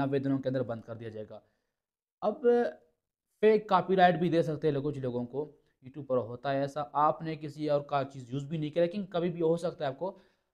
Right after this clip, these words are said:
आप काउंटर, अ, नोटिफिकेशन सबमिट कर सकते हैं YouTube को, "मैंने यूज़ नहीं किया है।" आप इसके साथ रब्ता कर सकते हैं फी-, ई-, ईमेल के through फीडबैक दे सकते हैं उसको, तो कॉपीराइट हट जाएगा वो जो फेक आ सकते हैं। ये बेसिक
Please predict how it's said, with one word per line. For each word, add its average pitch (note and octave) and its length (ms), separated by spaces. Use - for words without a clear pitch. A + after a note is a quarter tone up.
आप C#3+ 360
काउंटर, D#3+ 400
अ, C3+ 340
नोटिफिकेशन C#3+ 400
सबमिट C#3 320
कर D3+ 160
सकते F3+ 320
हैं E3 280
YouTube D#3 240
को, E3+ 200
"मैंने C#3 240
यूज़ C#3 280
नहीं F3 120
किया F3 180
है।" D#3+ 80
आप D3 300
इसके - 180
साथ E3 180
रब्ता D#3 240
कर E3 140
सकते D3+ 180
हैं F3+ 80
फी-, G3 280
ई-, F3 280
ईमेल G3 200
के E3 120
through A#2 200
फीडबैक E3+ 400
दे D#3 100
सकते C3+ 240
हैं B2+ 60
उसको, G3 180
तो G3+ 280
कॉपीराइट F#3 540
हट D3+ 180
जाएगा A2+ 320
वो A2 280
जो B2 140
फेक C#3+ 440
आ A#2 100
सकते G#2+ 320
हैं। G2+ 160
ये B3+ 120
बेसिक F#3 460